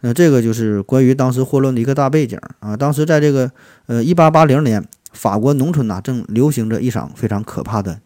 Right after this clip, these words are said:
鸡霍乱。大伙儿没有招儿，眼看着鸡一个一个死去，怎么办啊？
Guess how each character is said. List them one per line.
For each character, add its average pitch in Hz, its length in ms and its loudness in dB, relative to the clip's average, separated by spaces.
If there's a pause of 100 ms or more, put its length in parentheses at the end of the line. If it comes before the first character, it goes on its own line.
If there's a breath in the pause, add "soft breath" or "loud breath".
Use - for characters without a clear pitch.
(100)
鸡 95 220 -10
霍 90 180 -10
乱。 90 240 -16 (320)
大 113 100 -10
伙 104 60 -12
儿 - 20 -12
没 107 80 -6
有 113 80 -4
招 101 140 -8
儿， 98 100 -6
眼 90 120 -6
看 131 120 -4
着 135 80 -2
鸡 113 300 -4
一 110 60 -2
个 117 100 -2
一 110 80 -4
个 117 140 -4
死 - 160 -12
去， 117 160 -6
怎 104 100 -8
么 101 100 -6
办 151 200 0
啊？ 90 200 -8